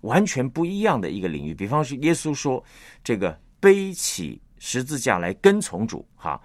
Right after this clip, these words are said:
，“若有人要跟从我，就当舍己，背起十字架来跟从主。”那么甚至呢，保罗面对一个更严峻的时候呢，哎，他讲到这个，我们征战不是与属血气的征战，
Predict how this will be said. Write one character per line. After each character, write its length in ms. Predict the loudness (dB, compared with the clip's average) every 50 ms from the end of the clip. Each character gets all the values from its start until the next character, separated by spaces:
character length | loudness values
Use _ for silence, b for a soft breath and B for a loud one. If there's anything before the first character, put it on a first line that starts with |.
| b b
，“若 240 | 2 6 6 6 6
有 160 | 6 2 -2
人 160 | -2 -2 -2 0
要 180 | 2 2 2 0
跟 260 | 0 0 0 0 0
从 240 | -2 -6 -6 -6 -4
我， 180 | -6 -6 -8
就 240 | -4 -2 -2 0 0
当 180 | 2 2 0 0
舍 240 | -2 -2 -2 -2
己， 280 | -2 -2 -4 -8 -12 -14 -4 4
背 200 | 6 6 6 4
起 220 | 2 -6 -6 -8
十 220 | -8 -8 -8 -8
字 120 | -8 -8 -6
架 160 | -2 -2 -2
来 160 | 0 -2 -4
跟 200 | -4 -4 -4 -4
从 200 | -4 -6 -8 -10
主。” 160 | -10 -10 -14 B B B B B B B B B B
那 80 | 2 4
么 160 | 6 4 4 b b b b b b b b -4
甚 260 | 2 4 4 4 4
至 140 | 4 0 0
呢， 160 | 0 0 -2 b b b
保 160 | -6 -4 0 2
罗 140 | 2 4
面 280 | 4 4 4 4 2 2
对 160 | 0 -2 -2
一 60 | -2
个 100 | 0 -2 -2
更 260 | 2 2 2 2 4
严 260 | 2 0 0 0 0 0
峻 220 | 0 0 0 0
的 80 | 0 -2
时 160 | -4 -6 -8
候 100 | -8 -8
呢， 200 | -8 -8 -10 -6 -4
哎， 140 | -2 -2 -2 b b b b -10
他 120 | -10 -8
讲 200 | -6 -6 -6 -6
到 160 | -4 -4 -4
这 140 | -4 -6 -6
个， 180 | -8 -8 -8 -8 -8
我 160 | -8 -6 -4
们 160 | -4 -4 -2
征 180 | -2 -2 -2 0
战 160 | 0 -2 -2 -2
不 100 | -4 -6
是 260 | -6 -6 -6 -6 -8 -6
与 180 | -6 -6 -6
属 320 | -6 -4 -6 -2 0 0 0
血 500 | 0 0 -2 0 0 2 2 2 2 2
气 240 | 0 0 -2 0 0
的 120 | 0 0
征 240 | 0 0 0 0 0
战， 180 | -2 -4 -4